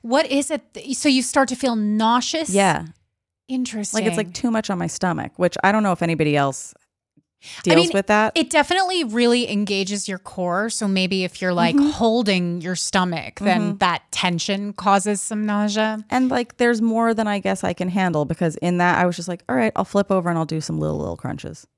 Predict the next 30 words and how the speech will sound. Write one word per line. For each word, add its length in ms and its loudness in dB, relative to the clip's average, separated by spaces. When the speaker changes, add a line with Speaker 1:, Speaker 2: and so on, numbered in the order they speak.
Speaker 1:
Sure. 320 2
Speaker 2:
And 80 4
they 80 6
were 100 4
fine. 300 -4
Speaker 1:
And 100 -4
that's 160 0
fine. 260 -2
I 80 2
mean, 220 4
these 240 0
were, 240 2
like, 240 -2
thirty-second 760 0
to 80 -6
forty-five-second 1300 -2
planks. 380 -2
So 120 -6
if 40 2
Speaker 2:
Yeah. 120 8
Speaker 1:
you're 80 6
not 260 2
used 360 -6
to 80 -8
doing 340 -4
them, 300 -4
they 160 2
can 260 2
Speaker 2:
Mm-hmm. 0 -
Speaker 1:
be 120 -2